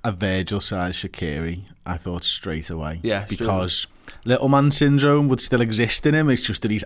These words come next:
Speaker 1: absolutely massive now.
Speaker 2: Okay.
Speaker 1: And he knows all the techniques of batting away smaller,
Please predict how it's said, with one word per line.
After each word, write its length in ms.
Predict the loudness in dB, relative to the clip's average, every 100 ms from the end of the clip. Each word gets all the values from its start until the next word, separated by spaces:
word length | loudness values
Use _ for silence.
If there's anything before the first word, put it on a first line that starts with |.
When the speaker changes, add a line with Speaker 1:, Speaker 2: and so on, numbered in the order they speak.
| -6
Speaker 1:
absolutely 680 | -6 -2 0 0 -2 -4 -2
massive 600 | 0 0 0 0 2 4
now. 300 | 4 4 0 -10
Speaker 2:
Okay. 260 | -2 -2 0
Speaker 1:
And 120 | 2 2
he 100 | 4
knows 380 | 4 4 4
all 220 | 4 2 2
the 80 |
techniques 760 | 2 0 -2 -4 -2 0 0 0 -2
of 360 | 0 0 0 -4
batting 480 | -6 -4 -2 0 0
away 400 | 0 0 0 -4 -4
smaller, 600 | -2 0 0 0 0 -2